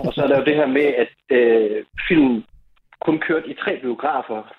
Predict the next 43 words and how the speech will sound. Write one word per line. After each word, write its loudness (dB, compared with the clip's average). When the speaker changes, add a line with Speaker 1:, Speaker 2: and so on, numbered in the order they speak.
Speaker 2:
men 2
en 0
såkaldt, 0
øh, 2
eventvisning, -2
eller 4
hvad 2
hedder 2
det, 2
ja, 2
øh, 0
visningsforløb, 0
øh, 0
som -4
gør, -2
at -2
vi -12
havde 2
nogle -2
helt -2
andre 0
forventninger -2
til, -2
hvor -4
meget 2
man -4
sælger. -4
Det -8
er -2
jo 0
meget -2
forskel -4
på 0
at -10
køre 2
i -6
tre -2
biografer -4
eller -8
hundrede 0
biografer. -2
Så -12
for 2